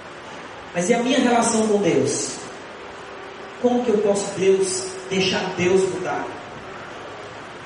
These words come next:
Precisamos voltar lá para aquele comecinho lá do versículo, né? Lá de Deuteronômio, né? Quando Moisés fala, "Ouve, ó Israel, Deus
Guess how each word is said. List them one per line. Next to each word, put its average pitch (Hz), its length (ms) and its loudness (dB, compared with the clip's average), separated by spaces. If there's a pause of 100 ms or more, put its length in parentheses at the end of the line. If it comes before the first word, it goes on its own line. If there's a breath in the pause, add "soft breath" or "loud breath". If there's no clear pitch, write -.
(680)
Precisamos 170 460 0
voltar - 720 2 (680)
lá 285 300 6
para 320 80 4
aquele 285 240 4
comecinho 247 560 4
lá 240 300 4 (240)
do 208 80 2
versículo, 208 580 4
né? 208 340 4
Lá 190 100 -2
de 180 120 0
Deuteronômio, 175 580 2
né? 202 240 2 (1700)
Quando 160 720 4
Moisés 156 480 2
fala, 147 260 -4 (540)
"Ouve, 247 520 8 (400)
ó 175 40 6
Israel, 151 640 2 (1400)
Deus - 800 4